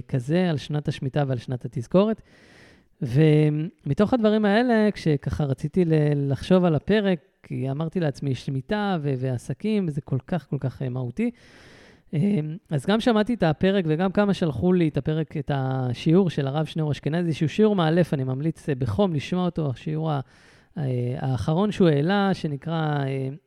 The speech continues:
משהו כלכלי, ביטחון כלכלי, נראה לי הוא קרא לשיעור. ש-, אני שמעתי אותו כבר כמעט שלוש פעמים, והוא שיעור פשוט מרתק. אמרתי, "מה אני יכול להביא נוסף?" אה, כי אני, קודם כל, אמליץ בחום על השיעור הזה, ודבר שני,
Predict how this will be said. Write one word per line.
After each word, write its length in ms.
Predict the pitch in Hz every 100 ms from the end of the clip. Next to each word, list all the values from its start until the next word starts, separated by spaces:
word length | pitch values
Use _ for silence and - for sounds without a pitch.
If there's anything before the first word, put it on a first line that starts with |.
| - -
משהו 220 | 139 - -
כלכלי, 340 | 131 135 156
ביטחון 320 | 147 131 185
כלכלי, 380 | 196 175 147 190
נראה 180 | 208 202
לי 60 |
הוא 60 | 196
קרא 140 | 202
לשיעור. 400 | 202 - 220 247 - - - -
ש-, 120 | -
אני 200 | - 175
שמעתי 340 | 220 202 190 190
אותו 160 | 170
כבר 180 | 147 120
כמעט 220 | - 165
שלוש 260 | - 156 147
פעמים, 380 | 170 143 185 190
והוא 100 | 147
שיעור 340 | - 151 143 -
פשוט 300 | - 147 -
מרתק. 460 | 135 120 196 220 - - - - _ -
אמרתי, 300 | 156 208 202
"מה 160 | 190 269
אני 120 | 254
יכול 220 | - 220
להביא 560 | 185 151 196 262 240 - _ _ - - 143
נוסף?" 760 | 151 - 226 151 - - - _ _ _ -
אה, 60 | 131 127 127 123 120 117 - - _ _
כי 140 | - 165
אני, 360 | 180 196 170 139
קודם 200 | 170 180
כל, 140 | 180
אמליץ 360 | 147 151 147 147
בחום 260 | - 170
על 100 | 151
השיעור 340 | 139 - 160 196
הזה, 200 | 202 202
ודבר 360 | 156 139 160 170
שני, 300 | 208 226